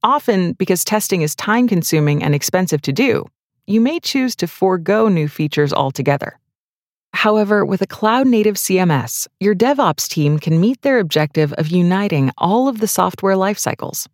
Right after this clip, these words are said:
including building, testing, and launching applications to speed delivery and business value. Features are continuously integrated and continuously delivered,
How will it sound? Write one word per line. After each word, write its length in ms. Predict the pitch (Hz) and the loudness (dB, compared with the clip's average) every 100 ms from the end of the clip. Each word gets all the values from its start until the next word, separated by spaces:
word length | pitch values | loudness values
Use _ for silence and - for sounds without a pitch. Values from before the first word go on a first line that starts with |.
| _ | _
including 460 | 165 147 151 160 143 | -2 0 0 0 0
building, 560 | 160 220 240 233 233 - | 0 0 2 0 0 -4
testing, 560 | - 165 - 185 190 - | -4 -2 -2 -2 -2 -4
and 140 | 165 | 0
launching 440 | 156 165 202 214 208 | 2 2 2 2 0
applications 680 | 202 190 - 269 - 147 143 | 0 -4 -2 -2 0 -2 -2
to 120 | - | -4
speed 360 | 156 - 208 214 | -6 -4 -4 0
delivery 520 | 220 233 220 131 123 - | 0 0 -2 -4 -4 0
and 140 | 196 | 0
business 320 | 220 185 135 | 2 0 -2
value. 320 | - 95 - - - _ _ _ _ _ _ | -2 -4 -4 -12 -16 _ _ _ _ _ _
Features 520 | - 269 - 269 262 | 0 0 2 0 0
are 100 | - | -2
continuously 880 | - 170 - - 240 247 240 - 214 | -2 -2 0 0 2 2 2 0 0
integrated 640 | 180 160 143 127 123 117 - | 0 0 0 0 0 -6 -2
and 140 | 180 | 0
continuously 600 | 196 190 277 294 214 180 | 2 0 0 0 0 0
delivered, 500 | 170 170 190 156 - | 0 2 0 -2 -10